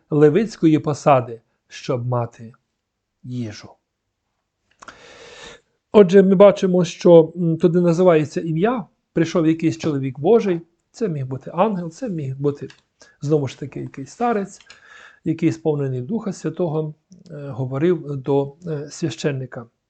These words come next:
І, е, людина повинна знати, чому вона, е, загине. І там с-, станеться так, що спочатку передчасно сини, е, помруть, і Іллі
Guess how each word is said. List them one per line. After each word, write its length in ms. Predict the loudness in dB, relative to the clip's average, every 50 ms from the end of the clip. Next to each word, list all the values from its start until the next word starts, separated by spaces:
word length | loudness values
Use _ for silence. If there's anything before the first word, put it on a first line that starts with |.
| _ _ -20 -20 -20 -20 -20 -20 _ _ -4
І, 220 | 0 4 6 8
е, 460 | 8 8 8 6 6 6 6 6 6 4 2 0 -2 -2
людина 400 | 0 0 2 2 2 2 2 0
повинна 360 | 2 2 0 2 2 2 0
знати, 540 | 0 0 0 2 2 2 2 0 -4 -6 -6 _ _ _ -8
чому 240 | -4 -2 0 2 2
вона, 340 | 2 2 2 0 -2 -4 -6 _ -14 -12
е, 200 | -10 -10 -8 -8
загине. 560 | -8 -6 -4 -4 -2 -2 -2 -4 -6 -8 -12 -16 _ _ _ _ -12
І 160 | -6 -6 -4
там 300 | 0 2 0 0 0 -2 -10 -16
с-, 280 | -20 -20 _ _ -14
станеться 500 | -4 0 2 2 2 0 -6 -8 -8 -10
так, 200 | -6 -6 -8 -8
що 140 | -6 -10 -10
спочатку 640 | -10 -10 -6 0 2 2 2 2 -4 -10 -10 -10 -10 _ _ _ _ _ _ _ _ _ _ _ _ _ _ -20 -16 -6
передчасно 640 | 0 0 0 0 0 0 0 0 0 0 -2 -10 -12
сини, 360 | -8 -6 -6 -4 -4 -4 -8 -10 _ _ _ _ _ _ _ _ _ -20 -20 -20 -20 _ _ -6 -4
е, 120 | -4 -2
помруть, 480 | 0 0 0 0 0 0 -2 -2 -4 -4
і 120 | -4 -4
Іллі 440 | -2 0 0 2 2 2 0 -2